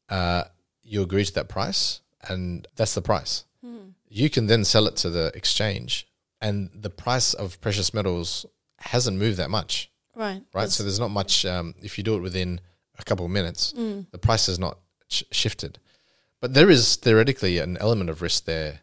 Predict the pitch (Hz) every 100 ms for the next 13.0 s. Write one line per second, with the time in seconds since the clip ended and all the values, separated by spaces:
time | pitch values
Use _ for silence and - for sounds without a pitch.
0 | _ 87 85 - 85 92 - - 85 -
1 | - - - - 95 - 90 82 82 -
2 | 82 92 - - 85 - _ _ _ _
3 | _ _ _ _ _ _ _ _ _ -
4 | 131 117 107 110 98 95 92 - 110 107
5 | 92 90 82 82 - 247 202 - _ _
6 | 110 - 92 95 92 87 80 - - 85
7 | 73 - - - _ _ _ - - 113
8 | - 165 190 - - - - 117 127 98
9 | - - 90 - - 117 - - 233 104
10 | 98 104 107 - 90 - 82 82 - -
11 | - - 117 _ _ _ _ _ _ -
12 | - 98 92 87 107 95 85 101 117 113